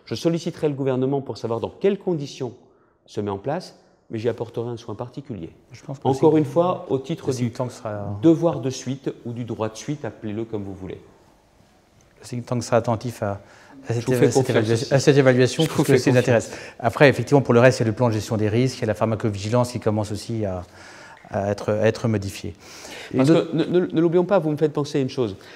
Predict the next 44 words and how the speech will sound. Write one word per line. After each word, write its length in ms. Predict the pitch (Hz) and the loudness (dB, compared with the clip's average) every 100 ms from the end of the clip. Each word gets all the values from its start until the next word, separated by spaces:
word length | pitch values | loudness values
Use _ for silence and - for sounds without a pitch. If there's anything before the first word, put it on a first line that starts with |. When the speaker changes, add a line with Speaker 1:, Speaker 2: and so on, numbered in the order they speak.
| - - | -20 -8
Speaker 1:
c'est 140 | - | 0
que 100 | 143 | 4
dans 160 | 170 175 | 4 4
ce 140 | 175 | 0
texte, 360 | 147 139 123 - | 2 2 2 -4
il 100 | 143 | -2
y 100 | 143 | 2
a 280 | 117 - - | 4 2 0
la 140 | - 139 | 0 0
question 560 | 165 143 - 131 113 - - | 0 -2 0 0 0 -4 -6
de 100 | 104 | 2
la 80 | 120 | 2
lutte 200 | 143 120 | 2 0
contre 300 | 107 104 104 | -4 -2 -2
les 100 | 98 | -2
conflits 300 | 104 - 104 | -4 -6 -6
d'intérêts, 420 | 95 104 120 240 - _ _ _ _ | -6 -4 -6 -8 -14 _ _ _ _
avec 260 | 107 202 104 | -2 -2 -2
un 60 | 101 | -4
certain 280 | 107 98 | -6 -8
nombre 140 | 101 101 | -6 -6
d'obligations. 640 | 92 92 101 - 175 247 - - - - | -6 -6 -6 -2 -2 -2 -6 -20 -20 -12
Vous 220 | 123 175 180 | 0 4 6
avez 160 | 160 | 6
aussi 460 | 160 156 - 151 - | 6 4 0 -4 -4
l'amélioration 800 | - 143 165 160 151 139 139 147 | 0 0 2 0 0 0 -4 -4
de 80 | 120 | -4
la 80 | 104 | -4
gouvernance 880 | 98 139 160 202 220 - - - _ _ _ _ _ _ _ | -4 0 0 0 -4 -8 -14 -20 _ _ _ _ _ _ _
des 200 | - 107 | -8 -8
produits 380 | - - 120 117 | -4 -4 -4 -4
de 40 | |
santé, 400 | - 113 107 104 | -6 -8 -6 -6
chose 220 | 95 98 - | -6 -10 -8
très 240 | - 120 | -4 -2
importante. 560 | 123 120 113 131 123 - - - - | -4 -4 -6 -6 -8 -10 -20 -20 -6
C'est 120 | 160 | -2
pas 140 | 180 | 0
seulement 320 | 170 170 165 | 0 0 2
un 60 | 147 | 0
changement 440 | - 143 131 160 | -2 -6 -2 -2
où, 100 | 139 - | -2 -4
où, 140 | 95 | -8
où 140 | - | -4